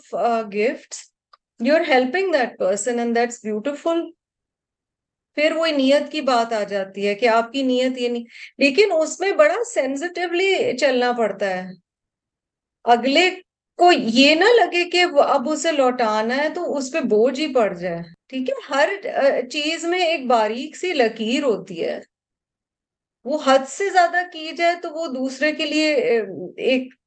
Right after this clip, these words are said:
کوسچن مارک کریئیٹ کر دیتی ہے۔ تو سوچ سمجھ کے ہمیں کرنا پڑتا ہے۔ آ، آپ دیکھو، دعوتوں کی آپ صلی اللہ علیہ وسلم نے بات کی، اب دعوتوں میں بھی یہی چیز ہوتی ہے۔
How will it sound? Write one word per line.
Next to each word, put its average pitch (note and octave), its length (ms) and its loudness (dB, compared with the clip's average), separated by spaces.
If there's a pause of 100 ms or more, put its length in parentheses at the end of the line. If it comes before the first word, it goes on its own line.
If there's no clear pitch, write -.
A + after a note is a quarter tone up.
(400)
کوسچن C#4+ 400 4
مارک C4 300 2
کریئیٹ G#3+ 380 2
کر F3 240 -2
دیتی - 360 -6
ہے۔ - 100 -2 (1900)
تو C#4+ 120 2
سوچ D#4+ 400 6
سمجھ C#4 440 4
کے D4+ 140 4
ہمیں B3+ 260 2
کرنا G3+ 420 0
پڑتا F#3+ 420 -2
ہے۔ F#3 60 -10 (480)
آ، A#3+ 320 8
آپ A#3+ 120 2
دیکھو، C#4+ 260 0
دعوتوں C#4 640 2
کی E4+ 140 -2
آپ D4 220 2
صلی D4+ 100 -6
اللہ D4 120 -4
علیہ C#4+ 100 0
وسلم D4+ 80 -4
نے D4+ 60 4
بات C#4 240 0
کی، F4 60 -4
اب B3 140 -10
دعوتوں A#3+ 460 2
میں F4 140 -6
بھی D#4 180 -6
یہی D4 240 -2
چیز C4 240 -2
ہوتی F3+ 400 -4
ہے۔ - 140 -8